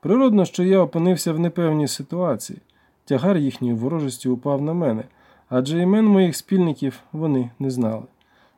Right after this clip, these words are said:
Водночас не могли ні ув'язнити мене, ні віддати на тортури, адже тоді мене негайно заберуть через козир. А ще вони збагнули, варто мене вбити,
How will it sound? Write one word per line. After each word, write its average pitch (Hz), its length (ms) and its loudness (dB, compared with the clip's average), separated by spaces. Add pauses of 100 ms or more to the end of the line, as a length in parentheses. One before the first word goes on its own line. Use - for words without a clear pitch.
(100)
Водночас 147 560 -2
не 196 120 4
могли 185 340 2
ні 175 200 4
ув'язнити 139 600 0
мене, 151 340 -2 (340)
ні 151 140 0
віддати 202 460 2
на 196 120 4
тортури, 131 600 -2 (460)
адже 123 420 -2
тоді 190 280 2
мене 185 240 4
негайно 170 440 2
заберуть 156 420 -2
через 151 280 -6
козир. 117 360 -6 (580)
А 127 100 -2
ще 202 220 -2
вони 240 200 4
збагнули, 208 540 4
варто 139 340 2
мене 151 220 0
вбити, 202 520 0